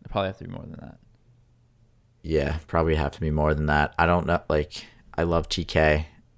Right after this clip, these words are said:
Speaker 2: I, I don't know if I could get rid of him like that, but he is definitely, like, the type of player that would have to go back
Speaker 1: Maybe, maybe
Speaker 2: in
Speaker 1: Sa-,
Speaker 2: order for that to
Speaker 1: Sanheim,
Speaker 2: happen.
Speaker 1: T K, J V R. That's a big trade.
Speaker 2: Yeah,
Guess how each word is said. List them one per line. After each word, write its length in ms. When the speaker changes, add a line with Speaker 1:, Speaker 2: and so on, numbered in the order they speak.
Speaker 2:
I, 140
I 100
don't 140
know 320
if 160
I 160
could 240
get 160
rid 120
of 100
him 140
like 200
that, 260
but 280
he 220
is 120
definitely, 400
like, 140
the 80
type 220
of 100
player 260
that 220
would 140
have 260
to 80
go 120
back 460
Speaker 1:
Maybe, 520
maybe 280
Speaker 2:
in 120
Speaker 1:
Sa-, 80
Speaker 2:
order 160
for 140
that 180
to 40
Speaker 1:
Sanheim, 40
Speaker 2:
happen. 300
Speaker 1:
T 80
K, 160
J 200
V 160
R. 280
That's 200
a 40
big 200
trade. 340
Speaker 2:
Yeah, 280